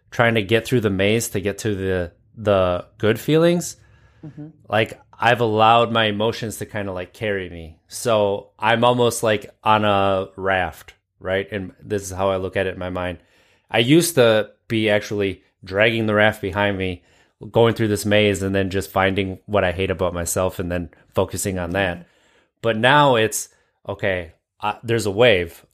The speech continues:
Speaker 1: I feel, I feel really good right now. Like, I feel content. But then there's a little bit of a down.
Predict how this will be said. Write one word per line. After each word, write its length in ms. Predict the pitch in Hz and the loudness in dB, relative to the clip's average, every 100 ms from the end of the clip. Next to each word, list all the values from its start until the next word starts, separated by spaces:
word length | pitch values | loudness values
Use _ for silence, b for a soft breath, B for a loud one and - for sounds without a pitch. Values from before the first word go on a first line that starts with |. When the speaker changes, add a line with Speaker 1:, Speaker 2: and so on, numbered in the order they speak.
| - | 0
Speaker 1:
I 120 | 110 | 0
feel, 340 | - 104 87 - _ _ _ _ _ - | 2 -2 -2 -10 _ _ _ _ _ -14
I 60 | |
feel 180 | 156 - | -10 -6
really 200 | 120 113 | -4 -2
good 160 | 120 107 | 0 0
right 160 | 92 | 0
now. 180 | 92 80 95 | -2 -6 -4
Like, 180 | 95 | -2
I 80 | 107 | -2
feel 420 | 104 131 123 113 b b | 0 4 4 4 b b
content. 640 | - 117 - 127 92 - - _ _ _ _ _ _ - | -6 -4 0 0 0 -4 -18 _ _ _ _ _ _ -6
But 160 | 101 - | -2 4
then 340 | 123 135 - _ - | 4 2 -6 _ -6
there's 220 | 113 110 | -2 0
a 40 | |
little 200 | 104 113 | 2 2
bit 140 | 104 113 | 2 2
of 120 | 98 | 2
a 60 | 98 | 0
down. 460 | 85 113 98 85 | 2 2 2 -4